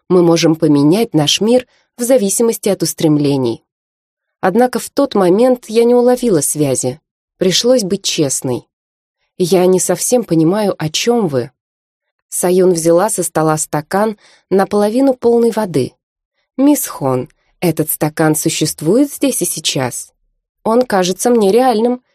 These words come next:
неуверенно отозвалась я. Гуру улыбнулась. «Согласно традиционной физике, вы и стакан существуете по отдельности, не влияете друг на друга.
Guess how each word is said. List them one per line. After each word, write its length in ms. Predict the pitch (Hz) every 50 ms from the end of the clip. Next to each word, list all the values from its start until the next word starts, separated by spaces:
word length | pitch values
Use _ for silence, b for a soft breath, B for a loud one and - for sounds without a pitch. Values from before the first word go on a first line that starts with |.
| _ _ _
неуверенно 640 | 226 233 240 240 220 190 220 220 208 208 208 208 202
отозвалась 640 | 196 - 208 185 196 208 196 202 196 190 - -
я. 260 | - 180 175 175 180 - _ _ _ _ _ _ _ _ _ _
Гуру 360 | 220 208 247 285 277 254 247 - -
улыбнулась. 800 | 220 214 214 185 170 170 165 147 135 120 117 - - - - _ _ _ _ _ _ b b b b b b b
«Согласно 580 | - - 202 190 208 254 294 285 - 262 254
традиционной 680 | 254 254 240 214 233 233 - - 262 262 254 254 254 247
физике, 520 | 247 - - 302 285 240 240 226 - 226 208
вы 240 | 175 175 214 226
и 140 | - - 214
стакан 520 | - - - - 185 - - 160 156 165 170
существуете 760 | - - 233 - - 196 - - - 139 135 135 - - 156
по 140 | - 180 185
отдельности, 640 | 185 185 - 233 262 247 220 180 151 - - -
не 120 | 139 139 135
влияете 600 | 123 131 135 135 135 165 208 240 233 - - 151
друг 220 | 139 151 139 -
на 160 | - 151 151
друга. 440 | 151 - 156 147 123 - 123 127 -